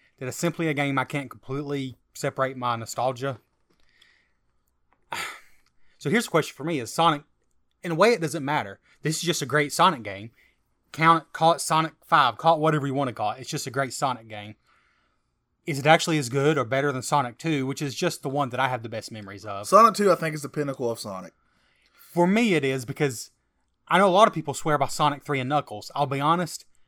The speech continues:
Speaker 1: I've just, they're, they're on my list to play. I have them.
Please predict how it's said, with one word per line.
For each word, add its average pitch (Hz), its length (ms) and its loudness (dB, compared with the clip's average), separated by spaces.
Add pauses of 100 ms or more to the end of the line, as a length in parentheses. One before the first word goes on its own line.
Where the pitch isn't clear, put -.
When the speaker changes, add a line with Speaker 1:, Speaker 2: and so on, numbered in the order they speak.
(800)
Speaker 1:
I've 139 180 4
just, 147 280 -4 (460)
they're, 147 280 2
they're 147 160 4
on 160 80 6
my 156 160 8
list 147 420 0
to 117 60 -14
play. 156 320 2
I 117 80 -2
have 143 260 2
them. 104 220 -10